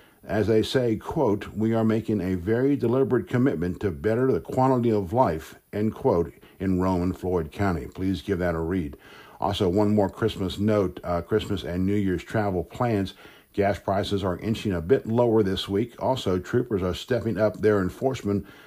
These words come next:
of patrols across the state highways during both holidays, and D O P plans to suspend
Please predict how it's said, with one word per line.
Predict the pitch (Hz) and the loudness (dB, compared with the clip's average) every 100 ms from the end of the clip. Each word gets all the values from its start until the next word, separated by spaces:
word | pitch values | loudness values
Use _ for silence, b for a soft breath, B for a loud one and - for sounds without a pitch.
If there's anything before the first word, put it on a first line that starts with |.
| B | B
of | - 135 | 0 2
patrols | 120 - 104 95 87 85 | 0 0 0 2 2 -2
across | - 101 90 82 | -4 0 0 -2
the | 85 | -10
state | - 98 82 | -4 -2 -2
highways | 98 95 87 85 | -2 -2 -2 -4
during | 78 92 92 85 | -2 0 0 0
both | 85 82 | -2 -4
holidays, | - 165 117 101 98 B B B B | -4 0 2 2 0 B B B B
and | 110 110 107 | 0 2 4
D | 104 104 | 4 4
O | 95 | 2
P | - 90 | 0 -2
plans | 90 95 85 85 | -2 -4 -4 -6
to | - | -8
suspend | 82 - 80 - 90 90 | -8 -8 -6 -4 -2 -2